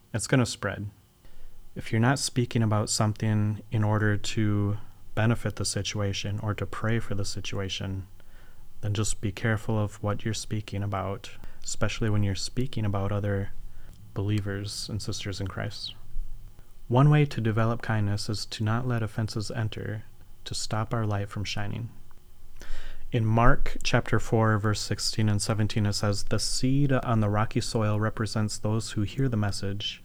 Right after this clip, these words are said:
and immediately receive it with joy. But since they don't have deep roots, they don't last long. They fall away as soon as they have problems or are persecuted for believing God's word."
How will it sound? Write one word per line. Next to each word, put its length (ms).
and 80
immediately 540
receive 440
it 100
with 120
joy. 440
But 120
since 320
they 140
don't 200
have 200
deep 280
roots, 600
they 140
don't 200
last 360
long. 360
They 100
fall 340
away 260
as 120
soon 220
as 180
they 140
have 280
problems 720
or 160
are 180
persecuted 760
for 140
believing 380
God's 320
word." 320